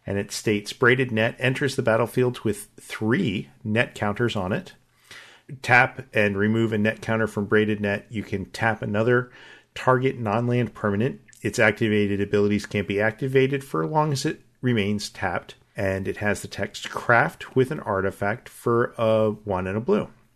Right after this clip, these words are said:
And if you craft with an artifact, uh, sacrificing braided net and, and, and the artifact you get,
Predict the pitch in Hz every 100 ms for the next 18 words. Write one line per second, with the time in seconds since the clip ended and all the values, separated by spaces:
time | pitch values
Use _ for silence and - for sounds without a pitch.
0 | _ _ _ _ _ - - 95 104 131
1 | 123 - - 107 104 - - 117 107 117
2 | 95 92 - 92 - - - - - _
3 | - 98 95 95 - 95 - - 101 104
4 | 101 98 98 98 98 - 95 95 92 98
5 | 92 92 - 95 98 107 101 90 110 107
6 | 120 113 -